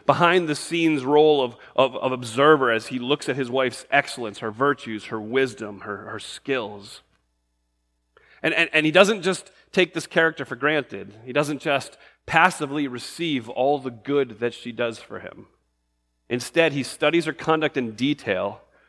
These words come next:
for the sole purpose of public and private praise.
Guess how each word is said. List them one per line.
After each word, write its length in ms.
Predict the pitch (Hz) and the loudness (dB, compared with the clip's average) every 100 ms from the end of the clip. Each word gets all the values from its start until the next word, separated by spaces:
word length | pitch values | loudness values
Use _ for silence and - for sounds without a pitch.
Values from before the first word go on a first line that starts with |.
| _ - | _ -2
for 80 | |
the 140 | 131 120 | 0 -2
sole 500 | - - 147 165 190 | -6 2 4 6 4
purpose 760 | - 208 185 117 110 - - - - - | 4 2 2 -2 -6 -8 -16 -20 -12 -2
of 260 | 120 - | -2 -2
public 480 | - 160 170 180 - | 2 4 4 2 0
and 180 | 156 151 | -4 -4
private 520 | - 127 123 120 127 - _ _ _ _ _ _ _ | 2 4 4 2 -4 -6 _ _ _ _ _ _ _
praise. 680 | - 120 90 92 - - | 0 0 0 -8 -16 -20